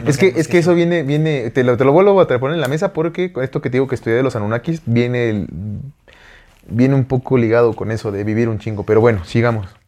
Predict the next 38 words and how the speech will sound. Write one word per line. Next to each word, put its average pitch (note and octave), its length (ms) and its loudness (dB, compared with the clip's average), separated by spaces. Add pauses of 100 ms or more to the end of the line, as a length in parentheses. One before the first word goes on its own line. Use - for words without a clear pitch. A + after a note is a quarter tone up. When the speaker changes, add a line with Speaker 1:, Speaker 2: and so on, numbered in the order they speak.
(320)
Speaker 2:
Bueno, B2+ 260 -6
ahorita, C#3 340 0
ahorita C#3 160 2
Speaker 1:
Pero B2 100 6
por A#2 40 4 (120)
Speaker 2:
tocamos D#3+ 80 6
Speaker 1:
eso F3+ 60 2
Speaker 2:
ese F3+ 100 4
Speaker 1:
lo C3 60 0
volví B2 160 -2
a C3+ 40 -2
Speaker 2:
punto. C3+ 100 -6
Speaker 1:
poner B2+ 160 -6
en A#2+ 60 -8
la G2 80 -10
mesa. G2 220 -16 (640)
Speaker 2:
Pero D3 120 -4
entonces D#3 200 -6
puede F3 160 0
ser E3 160 -4
como D#3+ 160 -2
este D#3 140 -2
aspecto C#3 560 -4
racial, G#2+ 360 -4
más C#3 140 -2
bien, D3+ 180 -2
o C3 60 -4
sea, A#2+ 140 -8
como A#2 180 -6
estos, B2 380 -8
eh, G2 160 -10 (320)
porque C#3+ 240 0
recordemos, D3 480 -2
o B2 60 -8
sea, B2+ 120 -6
si, D3 140 -8
digamos, C#3 400 -2 (420)
si C#3 400 -4